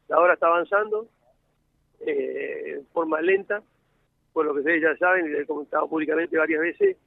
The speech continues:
digamos que apareció un, un caño de agua corriente, ¿no es cierto?, que hubo que,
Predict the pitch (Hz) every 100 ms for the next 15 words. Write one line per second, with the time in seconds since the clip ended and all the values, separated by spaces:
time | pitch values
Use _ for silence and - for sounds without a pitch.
0 | _ 147 160 160 - 160 180 - - -
1 | - - 147 147 - 165 156 131 139 139
2 | - 165 160 135 117 _ _ _ _ _
3 | - 165 160 139 - 156 180 190 202 -
4 | 190 202 165 160 165 147 139 127 120